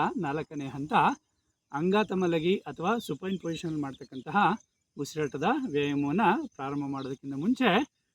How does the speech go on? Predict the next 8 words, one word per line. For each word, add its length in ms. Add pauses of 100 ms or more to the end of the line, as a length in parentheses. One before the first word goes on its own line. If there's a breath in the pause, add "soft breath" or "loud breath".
(140)
ನಿಮ್ಮೆಲ್ಲರಿಗೂ 540 (140)
ಒಂದು 180
ಧನ್ಯವಾದಗಳನ್ನ 680
ತಿಳಿಸ್ಬೇಕು. 640 (420)
ನಿಮ್ಮ 200
ಪ್ರೋತ್ಸಾಹ 480 (520)
ಮತ್ತು 220
ಸಹಕಾರದಿಂದ 640